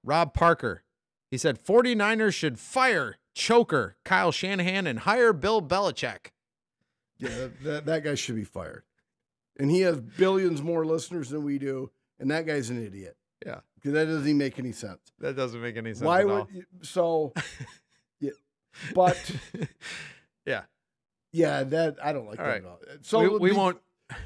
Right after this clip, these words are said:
Speaker 2: before we end on the Super Bowl, what
Speaker 1: Yes.
Speaker 2: was your take? That, I don't, hopefully this isn't a random question. I know we have some random questions pertaining to the Super Bowl and some other stuff in segment three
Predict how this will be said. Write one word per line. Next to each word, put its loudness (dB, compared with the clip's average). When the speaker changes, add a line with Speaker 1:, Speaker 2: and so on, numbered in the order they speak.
Speaker 2:
before 6
we -4
end 0
on -2
the -8
Super -8
Bowl, -6
what -6
Speaker 1:
Yes. 4
Speaker 2:
was 0
your -2
take? -2
That, -2
I -2
don't, -4
hopefully -2
this -6
isn't -4
a -2
random -2
question. -2
I -4
know -4
we 0
have -4
some -4
random -4
questions -6
pertaining -2
to -8
the -2
Super 2
Bowl 2
and -4
some 2
other 0
stuff -2
in -6
segment -4
three -4